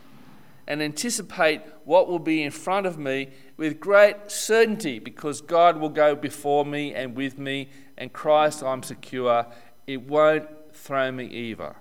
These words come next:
either. And Bonner say, if you get this right, you will mark yourself out as so different,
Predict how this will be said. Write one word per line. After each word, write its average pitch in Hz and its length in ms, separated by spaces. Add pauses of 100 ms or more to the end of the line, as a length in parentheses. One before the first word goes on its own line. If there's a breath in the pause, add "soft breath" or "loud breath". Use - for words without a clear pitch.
(200)
either. 107 360 (1120 soft breath)
And 131 160
Bonner 151 220
say, 123 400 (260 loud breath)
if 156 240
you 214 120
get 180 280
this 156 240
right, 95 400 (560)
you 131 140
will 127 100
mark 147 400
yourself 123 400
out 110 120
as 110 100
so 135 300
different, 120 420